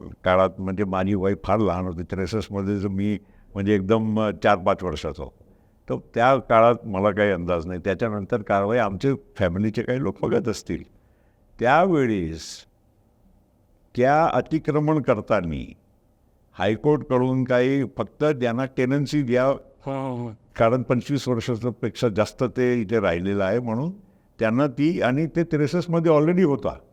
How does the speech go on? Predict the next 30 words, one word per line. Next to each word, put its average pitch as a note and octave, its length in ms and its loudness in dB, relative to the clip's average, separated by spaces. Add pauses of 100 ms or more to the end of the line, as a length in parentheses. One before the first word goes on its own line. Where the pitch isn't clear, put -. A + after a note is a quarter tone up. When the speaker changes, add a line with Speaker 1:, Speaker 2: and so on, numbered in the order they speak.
(320)
Speaker 1:
अतिक्रमण A2 540 0
करता. - 340 -8 (680)
तर G3 60 -4
त्यांनी F3 580 2
ते G3+ 440 0
हायकोर्टकडून F#3 840 0
करून F#3 320 2
घेतलं F#3 320 0
आणि F#3 320 2
नंतर D3 680 2
त्यांनी F3 640 0 (680)
दुसऱ्यांना F3+ 480 2
विकला. A#2+ 360 0 (140)
Speaker 2:
इक्बाल D3+ 300 4
मिर्ची F3+ 460 2
जे E3+ 360 0
Speaker 1:
इक्बाल F#3 340 4
मिर्ची F3 400 0
होता E3+ 260 4
की D#3+ 120 0
काय D3+ 200 2
नाही, D#3 180 0
हाजरा A#2+ 340 2
मेमन A2+ 280 -2
नाव G2+ 240 0
होता. C#2 220 -8 (520)
आता - 160 0
आम्हाला G#2+ 340 0
काय G3 160 0
माहीत C3+ 240 2